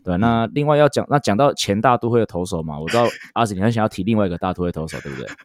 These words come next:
Speaker 2: <laughs> 我很讶异，你，你居然，你居然会主动提他，我本来想说顺着 Zack Wheeler，然后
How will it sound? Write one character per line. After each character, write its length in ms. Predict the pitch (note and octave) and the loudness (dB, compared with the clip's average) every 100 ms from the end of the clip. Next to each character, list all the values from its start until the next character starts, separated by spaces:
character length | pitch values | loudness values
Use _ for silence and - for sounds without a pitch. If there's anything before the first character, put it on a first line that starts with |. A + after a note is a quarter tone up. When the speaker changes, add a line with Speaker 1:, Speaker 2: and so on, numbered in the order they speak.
| - | -20
Speaker 2:
<laughs> 300 | - - - | -20 -4 4
我 80 | |
很 100 | B2+ A#2 | 6 6
讶 260 | A2+ C3 C3+ | 4 4 4
异， 240 | A#2 F2+ | 2 -2
你， 60 | G#2 - | -4 -2
你 80 | A#2 | 0
居 140 | - C#3 | 0 2
然， 100 | A#2 - - - | 0 0 -10 -6
你 120 | G#2+ | -4
居 140 | G#2 | -2
然 80 | A#2 | 0
会 80 | A#2 | 0
主 400 | - B2 A2 F#2+ | -2 -10 -10 -4
动 220 | G#2+ A2+ | 0 -2
提 180 | - E2 | -4 -6
他， 200 | F2+ F2+ | -2 2
我 120 | G#2 | 2
本 100 | G#2 | 2
来 40 | |
想 80 | G2 | 2
说 80 | G2+ | 2
顺 260 | G#2+ C#3 A#2 | 4 4 4
着 180 | G2+ | 2
Zack 280 | G2 G2+ G2 | -2 0 0
Wheeler， 380 | G#2 G#2 G2 F#2 | 2 0 0 0
然 140 | F2 | 0
后 240 | F2 G#2 | 2 0